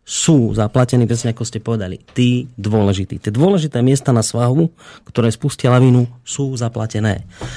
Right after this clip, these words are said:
Ostatní ľudia sú takí, ako ja som bol v minulosti, že vám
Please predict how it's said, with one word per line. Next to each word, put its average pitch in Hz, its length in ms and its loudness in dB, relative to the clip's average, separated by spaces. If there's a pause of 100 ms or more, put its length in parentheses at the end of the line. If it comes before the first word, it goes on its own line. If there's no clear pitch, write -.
(400)
Ostatní 180 560 0
ľudia 139 580 2 (840)
sú - 200 -12
takí, 135 360 -2
ako 117 220 0
ja 107 180 4
som - 200 -12
bol 110 180 -4
v 107 120 0
minulosti, 110 540 -2 (440)
že 127 180 -2
vám 135 400 -4